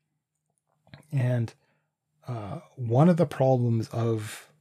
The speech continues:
so my monitors, I had, I had talked about this before. So my monitor has a very thin bezel,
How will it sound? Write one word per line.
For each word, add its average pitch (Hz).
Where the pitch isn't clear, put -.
so -
my 113
monitors, 117
I 101
had, 110
I 117
had 107
talked 110
about 104
this -
before. -
So -
my 110
monitor 165
has 120
a 104
very 113
thin 110
bezel, 101